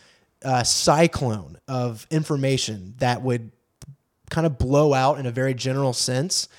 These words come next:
and kind of swirl into, like, a center of, like, a point that he was kind of making.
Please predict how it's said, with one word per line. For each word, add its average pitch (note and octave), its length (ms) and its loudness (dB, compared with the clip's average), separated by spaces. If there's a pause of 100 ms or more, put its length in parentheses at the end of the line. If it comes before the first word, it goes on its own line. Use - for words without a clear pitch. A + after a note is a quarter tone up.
(340)
and C#3 100 -2
kind D3 140 2
of B2 80 0
swirl D3+ 580 6
into, D3 240 2
like, B2 240 0
a A#2 80 -2
center D#3 720 0
of, B2 260 -2
like, B2+ 160 -2
a A#2+ 80 -4
point - 360 -2
that D#3 100 2
he D#3+ 100 0
was D#3+ 140 0
kind F3 160 2
of E3 100 -2
making. G3+ 480 0